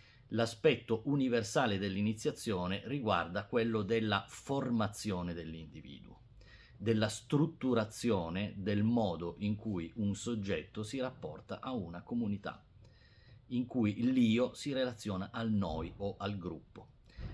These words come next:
Ecco, questo che, eh, ovviamente rappresenta ancora oggi un,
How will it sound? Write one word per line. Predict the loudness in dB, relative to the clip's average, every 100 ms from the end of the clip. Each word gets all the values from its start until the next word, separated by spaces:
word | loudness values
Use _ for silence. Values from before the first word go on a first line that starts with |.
| -4
Ecco, | 0 0 -4
questo | 2 4 4 4 6 6 4
che, | 0 0
eh, | 0 -8 -10 -10
ovviamente | -10 -4 0 0 2
rappresenta | 0 0 -2 -2 -2
ancora | -2 0 0
oggi | 0 -2 -4
un, | -2 -2